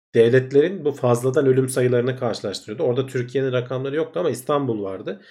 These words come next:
Türkiye alt sıralardaydı aslında. Fazladan ölüm. Devletin açıkladığı resmi sayılar değil. Fazladan ölüm istatistikleri. Ee, bakalım yani iyimser açıdan bakarsak iyi gidiyoruz hala. Ama dediğim gibi bunun sonucu şeyde görülür.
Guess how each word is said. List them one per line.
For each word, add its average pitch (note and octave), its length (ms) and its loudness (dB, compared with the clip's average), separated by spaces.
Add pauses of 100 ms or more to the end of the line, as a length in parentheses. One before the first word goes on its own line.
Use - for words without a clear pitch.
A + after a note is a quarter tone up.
(400)
Türkiye D#3 340 0
alt F#3+ 260 4
sıralardaydı G#2+ 640 0
aslında. G2 440 -12
Fazladan C3 520 0
ölüm. G2 280 -4 (400)
Devletin A#2+ 300 0
açıkladığı A#2+ 420 -4
resmi A#2 320 -4
sayılar A2+ 420 -6
değil. F#3+ 200 -12 (280)
Fazladan A#2+ 460 0
ölüm B2+ 220 0
istatistikleri. - 760 -12 (580)
Ee, A2+ 240 -2 (600)
bakalım G3 320 0
yani C3+ 240 -2
iyimser D#3+ 480 -2 (200)
açıdan B2+ 380 -6
bakarsak C#3 540 -8
iyi D#3+ 220 -6
gidiyoruz G#2+ 480 -2
hala. A#2 440 -6
Ama D3+ 300 -6 (220)
dediğim C3+ 200 -2
gibi A2 240 -8
bunun C3 240 -4
sonucu C3 520 -6 (180)
şeyde C3 320 -2
görülür. F#2+ 440 -6